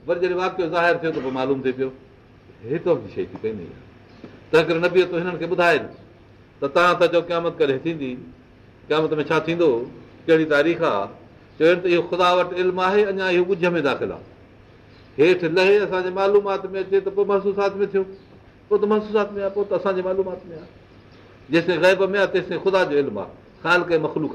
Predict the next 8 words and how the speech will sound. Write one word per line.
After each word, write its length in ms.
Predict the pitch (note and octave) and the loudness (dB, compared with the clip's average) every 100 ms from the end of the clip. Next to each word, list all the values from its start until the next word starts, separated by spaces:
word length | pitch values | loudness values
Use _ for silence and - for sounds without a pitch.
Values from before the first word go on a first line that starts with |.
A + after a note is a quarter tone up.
| G2+ G2+ | -6 -8
اهو 80 | - | -12
فرق 160 | - - | -16 -20
آهي. 80 | - - - G2 - - - - - - - - - - - - - - - - - - - - | -20 -20 -20 -18 -20 -20 -20 -20 -20 -20 -20 -20 -20 -20 -20 -20 -20 -20 -20 -20 -20 -20 -20 -10
ما 160 | B2 D#3+ | -2 2
مسني 420 | F3 - D#3+ D3 D3 | 2 2 2 2 0
سوء، 180 | D3+ G#2+ E2+ - - - F2 - - - - - - - - - G#2+ | -2 -2 -6 -18 -20 -18 -18 -18 -20 -20 -20 -20 -20 -20 -20 -14 -4
مون 120 | D#3 | 0
کي 60 | F3+ | 4